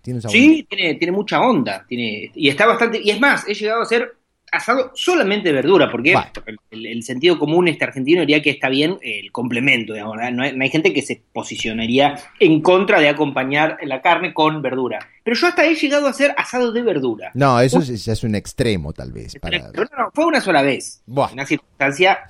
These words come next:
Speaker 2: muy particular.
Speaker 1: También se hace, podríamos <laughs> hacer un episodio sobre el asado, en verdad,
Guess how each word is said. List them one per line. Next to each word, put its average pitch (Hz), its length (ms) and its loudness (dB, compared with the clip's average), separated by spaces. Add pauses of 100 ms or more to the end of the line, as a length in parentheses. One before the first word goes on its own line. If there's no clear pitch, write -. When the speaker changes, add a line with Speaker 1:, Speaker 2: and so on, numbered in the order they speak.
(240)
Speaker 2:
muy 135 180 -8
particular. 107 640 -10
Speaker 1:
También 208 260 2
se 240 140 2
hace, 151 340 0
podríamos 180 360 2
<laughs> - 100 2
hacer - 140 2
un 156 120 -2
episodio 143 480 0
sobre 113 200 -2
el 92 80 -8
asado, 104 480 0
en 90 40 -14
verdad, 90 260 -12